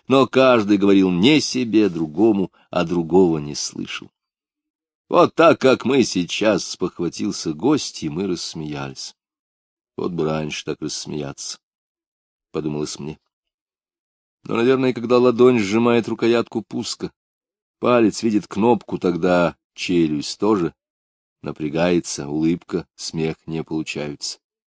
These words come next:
«Это еще хорошо, что не загорелось море, а океан», проговорил третий. «Сверху, но только вначале было хорошо видно, как вспузыриваются океаны,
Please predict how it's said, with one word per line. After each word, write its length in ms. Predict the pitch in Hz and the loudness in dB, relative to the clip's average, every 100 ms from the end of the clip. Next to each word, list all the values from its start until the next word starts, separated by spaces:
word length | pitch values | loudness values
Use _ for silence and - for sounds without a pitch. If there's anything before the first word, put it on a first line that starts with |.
| _ _ _ _ _ _ - | _ _ _ _ _ _ 0
«Это 520 | 104 185 214 - 220 | 2 4 2 -2 -2
еще 460 | 214 - - 160 | 0 0 4 4
хорошо, 600 | 185 208 202 - 117 147 156 | 4 4 4 4 4 4 4
что 160 | - | 2
не 100 | 175 | 2
загорелось 580 | 160 165 143 151 160 - | 4 6 6 6 4 2
море, 560 | 120 127 135 139 139 123 | 2 4 4 4 6 6
а 60 | |
океан», 680 | 123 - 120 107 117 120 - _ _ _ _ _ _ _ _ _ _ | 4 2 2 6 6 4 -2 _ _ _ _ _ _ _ _ _ _
проговорил 460 | - 78 76 78 76 | -12 -4 -2 -2 -4
третий. 380 | - 78 - - _ _ _ _ _ | -4 -6 -6 -16 _ _ _ _ _
«Сверху, 800 | - - 165 233 226 - 127 117 | -12 0 4 6 6 2 4 6
но 160 | 117 135 | 6 4
только 360 | 214 208 196 | 4 6 6
вначале 580 | 185 180 - 226 196 151 | 6 4 2 4 4 6
было 260 | 147 196 165 | 8 8 8
хорошо 400 | 170 160 196 208 | 4 4 4 4
видно, 440 | 170 135 92 90 | 6 6 4 0
как 220 | 139 131 | 2 0
вспузыриваются 1200 | - - - 175 160 208 156 123 117 113 95 - 135 | -2 -10 0 2 4 6 8 8 6 4 2 2 2
океаны, 680 | 104 135 147 123 98 82 | 4 4 6 6 4 -2